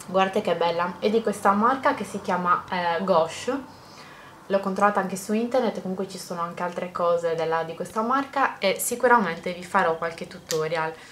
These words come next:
su questi colori che mi piacciono già molto comunque visti,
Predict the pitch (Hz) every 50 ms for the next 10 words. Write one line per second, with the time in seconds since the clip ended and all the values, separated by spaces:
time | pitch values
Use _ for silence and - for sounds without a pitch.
0 | - - - - - - 202 202 190 190 - 196 185 - 196 180 170 165 160 160
1 | 165 165 170 - - 208 208 220 214 - 180 165 170 - - 190 175 170 165 175
2 | 180 185 196 - 180 170 160 156 156 156 156 170 170 - 180 170 160 160 156 170
3 | 170 165 160 160 147 156 - - - 190 175 175